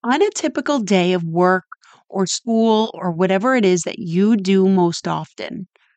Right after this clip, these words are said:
How hard and for how long do you keep your brain in focus mode? How much of the day is spent in meetings,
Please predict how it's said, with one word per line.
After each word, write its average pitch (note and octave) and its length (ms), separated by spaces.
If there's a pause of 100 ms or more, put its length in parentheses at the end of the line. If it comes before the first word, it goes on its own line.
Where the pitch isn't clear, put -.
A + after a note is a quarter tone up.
(540)
How A3 280
hard F3 640 (520)
and G3+ 200
for A3 120
how F3+ 300
long F#3 640 (460)
do G#3 80
you A3+ 240
keep E4 260
your B3 160
brain F3+ 640
in F3 280
focus - 640
mode? D#3+ 400 (640)
How G3 100
much D4+ 300
of F#4 100
the F#4 100
day F3 360
is - 260
spent F#3+ 320
in G3 240
meetings, F#3+ 580